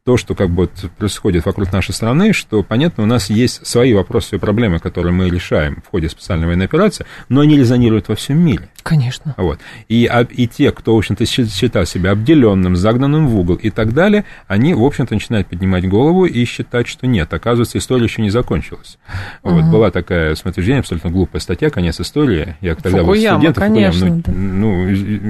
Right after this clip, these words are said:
Speaker 1: вы знаете, я
Speaker 2: Ну,
Speaker 1: даже не хочу
Speaker 2: поверили,
Speaker 1: говорить, что это корректно, это
Speaker 2: согласитесь.
Speaker 1: просто глупость откровенная, да. Вот. Что было там, э, зна-, знаете, даже вот есть сейчас истории, которые в писанных источниках не отражена, и вот она закончилась,
Speaker 2: А
Speaker 1: да.
Speaker 2: дальше ничего.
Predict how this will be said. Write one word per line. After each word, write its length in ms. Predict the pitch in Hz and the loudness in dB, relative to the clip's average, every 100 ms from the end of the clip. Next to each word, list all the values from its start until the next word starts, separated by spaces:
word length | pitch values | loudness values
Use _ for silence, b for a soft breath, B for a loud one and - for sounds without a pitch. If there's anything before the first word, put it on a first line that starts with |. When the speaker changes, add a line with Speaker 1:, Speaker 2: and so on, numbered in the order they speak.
| 98 101 98 | -4 -2 -2
Speaker 1:
вы 60 | 104 | 0
знаете, 200 | 120 - | 0 2
я 20 | |
Speaker 2:
Ну, 80 | 202 | 2
Speaker 1:
даже 180 | - - | 4 4
не 80 | - | 4
хочу 140 | 147 | 4
Speaker 2:
поверили, 60 | 302 139 | 4 2
Speaker 1:
говорить, 60 | - | 2
что 80 | 143 | 2
это 100 | 107 | 4
корректно, 120 | 151 | 4
это 40 | 202 | 4
Speaker 2:
согласитесь. 220 | 160 107 185 | 2 2 0
Speaker 1:
просто 200 | 165 123 | 0 0
глупость 320 | 113 277 104 | 0 0 -2
откровенная, 540 | - - 85 71 - | -2 0 0 0 -2
да. 140 | 87 - B 190 196 175 131 | -2 -4 B -8 -4 -4 -2
Вот. 300 | 101 90 - - 135 123 | 0 0 -4 -12 -18 -16
Что 140 | - 95 | -6 -2
было 260 | 95 113 90 | 4 4 4
там, 220 | 87 95 | 2 0
э, 420 | 98 104 120 123 | 0 0 2 2
зна-, 200 | 120 143 | 4 4
знаете, 240 | 123 165 110 | 4 2 2
даже 240 | 131 139 | 4 4
вот 180 | 131 131 | 2 2
есть 160 | 135 - | 2 2
сейчас 160 | 131 | 0
истории, 340 | 131 185 180 120 | 2 4 4 4
которые 460 | 117 110 135 120 180 B B | 2 2 2 2 -2 B B
в 60 | |
писанных 320 | - 214 - 160 | 0 2 4 2
источниках 460 | 151 156 - 104 | 4 2 2 0
не 60 | 110 | 2
отражена, 280 | 117 113 101 | 2 2 2
и 120 | 107 | 2
вот 120 | 131 | 2
она 160 | 123 104 | 2 2
закончилась, 420 | 107 143 127 180 | 2 -2 -2 0
Speaker 2:
А 60 | 175 | 2
Speaker 1:
да. 100 | 320 | 2
Speaker 2:
дальше 200 | 320 285 | 2 0
ничего. 580 | 277 - 240 185 165 | 0 0 0 2 2